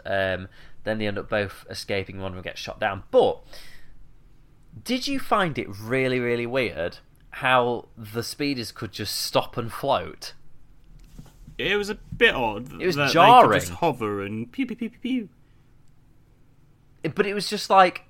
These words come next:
Speaker 1: they, they weren't, I don't think it was so much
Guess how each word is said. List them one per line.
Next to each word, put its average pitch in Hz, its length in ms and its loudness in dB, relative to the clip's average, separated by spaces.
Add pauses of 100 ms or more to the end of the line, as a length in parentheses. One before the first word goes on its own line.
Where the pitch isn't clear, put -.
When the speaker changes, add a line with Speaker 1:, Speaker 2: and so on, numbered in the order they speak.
(100)
Speaker 1:
they, 139 240 2
they 165 260 2
weren't, 180 460 -2 (1200)
I 151 100 0
don't 220 300 2
think 233 200 -12
it 214 80 -12
was 196 120 -10
so 185 320 -4
much - 640 -10